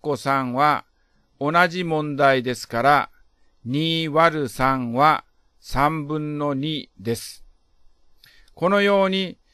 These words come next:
整数同士の割り算の小は分数で表すことができます。割り算の小は、割られる数が分子になり、割る数が分母になるのです。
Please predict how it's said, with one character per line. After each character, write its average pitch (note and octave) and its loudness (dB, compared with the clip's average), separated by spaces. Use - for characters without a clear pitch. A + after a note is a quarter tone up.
整 G3+ 2
数 G3+ 2
同 F#3+ 2
士 F3 -8
の F3 0
割 D#3 4
り D3+ -6
算 D3+ 0
の D3+ -4
小 D#3+ 2
は C3 2
分 F3 -2
数 F3 -4
で F3+ 2
表 C#3+ 4
す - -16
こ C3+ -10
と C#3+ -4
が E3 6
で A#2+ -4
き A2+ -10
ま G#2+ -6
す。 - -18
割 D3+ 2
り E3+ 0
算 E3+ 2
の E3 -4
小 E3 2
は、 D3+ 4
割 D3 6
ら G#3 8
れ F3+ 2
る D3+ -4
数 C#3 -2
が D3+ 4
分 B2+ -4
子 C#3+ -6
に C#3+ -4
な B2+ -2
り、 A#2+ -6
割 F3+ 6
る F3 2
数 C3+ 0
が D3 4
分 C#3+ -2
母 C#3+ 0
に D#3 -2
な B2 2
る A#2 -2
の A2+ -4
で G#2 -10
す。 - -18